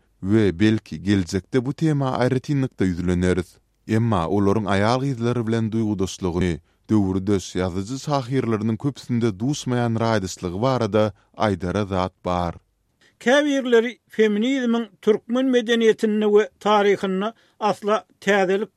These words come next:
Speaker 2: dälligini aýdyp, görewli sanyny görewla akyl maslahat berip oturan ýeňesi Gülennam, Aga Ýunus Peri,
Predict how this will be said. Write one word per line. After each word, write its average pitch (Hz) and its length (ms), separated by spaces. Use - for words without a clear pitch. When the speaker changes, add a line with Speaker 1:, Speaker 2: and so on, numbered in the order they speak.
Speaker 2:
dälligini 233 460
aýdyp, 208 300
görewli 214 600
sanyny 214 640
görewla 196 640
akyl 202 280
maslahat 233 520
berip 196 220
oturan 214 440
ýeňesi 196 580
Gülennam, 190 680
Aga 202 360
Ýunus 214 400
Peri, 175 320